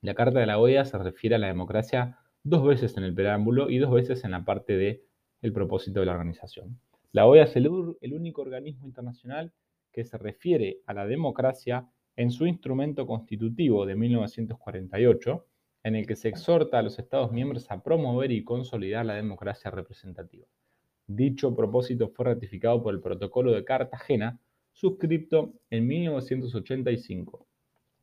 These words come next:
insistiendo que debe cumplirse dentro del respeto de la no intervención. En el noventa y uno, eh, sin duda es el periodo más coherente y efectivo <coughs> en la defensa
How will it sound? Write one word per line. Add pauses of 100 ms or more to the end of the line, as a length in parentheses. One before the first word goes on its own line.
insistiendo (320)
que
debe
cumplirse
dentro
del
respeto
de
la
no
intervención. (1700)
En
el
noventa
y
uno, (640)
eh,
sin
duda
es
el
periodo
más
coherente
y
efectivo (460)
<coughs>
en
la
defensa